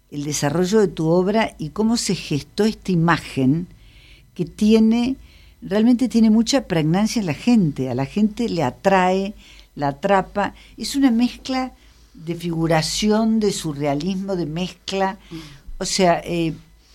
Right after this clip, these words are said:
Speaker 1: yo quiero, eh, Leo, poneme una imagen de la, de la obra de la entrevistada. Bueno, esto es lo de Milán,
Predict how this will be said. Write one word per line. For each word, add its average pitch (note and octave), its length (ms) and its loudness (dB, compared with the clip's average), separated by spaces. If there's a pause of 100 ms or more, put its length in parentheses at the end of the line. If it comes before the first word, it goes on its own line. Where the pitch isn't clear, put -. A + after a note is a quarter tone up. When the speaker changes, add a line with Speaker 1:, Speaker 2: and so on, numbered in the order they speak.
(360)
Speaker 1:
yo B3 100 -2
quiero, C4+ 360 4
eh, D#3+ 560 0 (500)
Leo, A3 600 2 (220)
poneme C4 420 2 (100)
una C#4 220 4
imagen A3 560 4
de G3 100 2
la, D3 340 2
de D3 140 -2
la C#3 240 2
obra E3 240 2
de E3+ 60 4
la D3 80 2
entrevistada. B2+ 840 -2 (1400)
Bueno, D3 340 0 (180)
esto C#4 280 0
es B3+ 60 2
lo G#3+ 120 6
de F3 100 4
Milán, A2+ 600 0